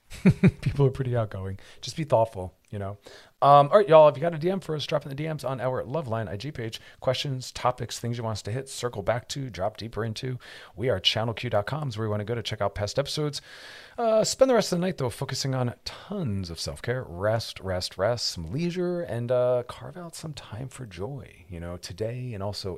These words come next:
every day. We're dropping the bar for ourselves and, you know, those around us.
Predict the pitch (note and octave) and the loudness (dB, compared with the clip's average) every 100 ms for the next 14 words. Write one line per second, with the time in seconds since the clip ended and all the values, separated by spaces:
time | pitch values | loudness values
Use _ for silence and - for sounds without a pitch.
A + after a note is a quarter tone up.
0 | - - C#3 G3 D3+ A2+ E2+ D2+ C#2 G1+ | -10 -8 -8 -6 -8 -8 -10 -8 -8 -8
1 | G1+ - - - _ F2 G#2+ A2+ A#2+ F#2+ | -10 -16 -20 -20 _ -6 -4 -2 -4 -2
2 | G#2+ E2+ - E2+ E2+ F2+ F2 F2 - F2 | -2 -4 -8 -10 -8 -6 -6 -8 -10 -12
3 | F2 E2+ F2+ F#2 E2+ D#2+ E2 E2 B1+ - | -10 -10 -10 -12 -10 -10 -10 -10 -12 -16
4 | - | -18